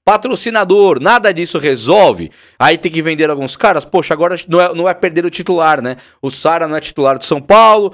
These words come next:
o Rian Francisco não é titular, o Henrique Carmo, que despertou o interesse do Bayern de Munique e é um dos possíveis destinos, também pode ser que leve o menino pra lá, é um São Paulo que, podendo vender Nestor, Diego Costa, o próprio Wellington,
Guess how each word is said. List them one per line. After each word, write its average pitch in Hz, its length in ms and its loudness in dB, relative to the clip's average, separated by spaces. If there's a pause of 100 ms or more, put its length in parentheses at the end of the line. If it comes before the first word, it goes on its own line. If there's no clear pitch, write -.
(140)
o 151 60 -6
Rian 151 260 -4
Francisco 147 440 -8
não 139 100 -2
é 139 40 -2
titular, 202 360 -2
o 208 100 -6
Henrique 202 340 -6
Carmo, 185 500 2 (280)
que 143 100 -2
despertou 147 520 -2
o 180 40 0
interesse 170 360 -4
do 143 100 0
Bayern 170 240 2
de 165 140 -4
Munique 156 420 -8
e 160 160 0
é 175 80 0
um 190 80 -4
dos 170 160 -10
possíveis 170 500 -4
destinos, 147 580 -6 (240)
também 170 360 0
pode 151 240 0
ser 165 120 -8
que 160 120 -6
leve 160 380 2
o 151 40 -6
menino 160 320 -4
pra 196 140 2
lá, 196 220 2 (240)
é 254 140 2
um 247 140 -4
São - 240 -4
Paulo 190 360 2
que, 180 160 -6
podendo 160 440 -2
vender 156 300 -4
Nestor, 175 640 -2
Diego 165 260 -2
Costa, 175 380 0
o 185 40 -6
próprio - 320 -4
Wellington, 165 420 0